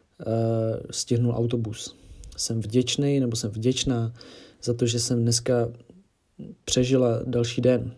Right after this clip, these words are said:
Jsem, jsem, chválím se za to, že jsem dneska koupila krásný banány v, v obchodě. Chválím se za to, že jsem dneska odevzdala f-, referát.“ Úplně totální nesmysly. A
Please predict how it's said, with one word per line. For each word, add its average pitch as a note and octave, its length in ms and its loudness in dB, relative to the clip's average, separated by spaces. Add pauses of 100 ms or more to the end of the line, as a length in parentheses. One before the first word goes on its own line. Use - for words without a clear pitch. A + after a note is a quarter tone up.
(120)
Jsem, A2 340 -4 (640)
jsem, A#2 420 -2 (260)
chválím C3+ 420 4
se C3+ 160 2
za A#2+ 160 2
to, C#3 180 4
že B2 140 2
jsem A#2+ 400 0
dneska A#2+ 300 0
koupila B2 340 0
krásný A#2+ 400 0
banány A#2+ 420 2
v, - 160 -16 (120)
v - 80 -10
obchodě. A#2 400 -8 (720)
Chválím B2 360 4
se B2 140 0
za A#2+ 140 2
to, B2 120 2
že A#2+ 80 0
jsem B2 260 0
dneska B2 500 2
odevzdala A#2+ 800 2 (480)
f-, - 560 -12 (340)
referát.“ B2 680 2 (140)
Úplně C3+ 540 2 (520)
totální C#3 400 6
nesmysly. C3+ 520 4
A A2+ 300 -4